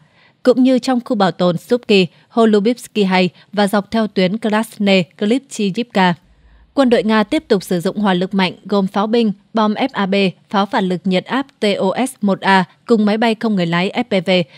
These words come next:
để làm mềm chiến trường cho bộ binh tấn công. Ở Donetsk, lực lượng Moscow tiếp tục tấn công Krasnohorivka. Các đợt phản công cường độ cao của Ukraine đang diễn ra ở Nitalovo,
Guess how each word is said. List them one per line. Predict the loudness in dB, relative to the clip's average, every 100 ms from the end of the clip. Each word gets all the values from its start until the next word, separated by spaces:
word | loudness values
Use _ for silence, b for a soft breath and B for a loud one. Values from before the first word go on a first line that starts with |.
| B
để | 0
làm | 0 0
mềm | 2 0
chiến | 0 -2 -2
trường | -2 -2 -2
cho | -4 -2
bộ | -2
binh | -2 -2 -2
tấn | -4 -2
công. | 0 0 -4 b b b b b
Ở | 2
Donetsk, | 2 2 0 -2 b -2
lực | 2
lượng | 2 2 0
Moscow | -2 0 0 0
tiếp | -4 -2
tục | -4 -2
tấn | -4 0
công | 0 0
Krasnohorivka. | -2 -2 -4 -6 -2 0 0 -2 -4 0 0 0 b b b -2
Các | 0
đợt | 0 0
phản | -2 -2
công | -2 0
cường | 0 0
độ | 0 0
cao | 0 0
của | -4
Ukraine | -4 -4 0 2 0 B B
đang | 0 0 2
diễn | 0 0
ra | 0 0
ở | 0
Nitalovo, | -2 0 0 -2 0 2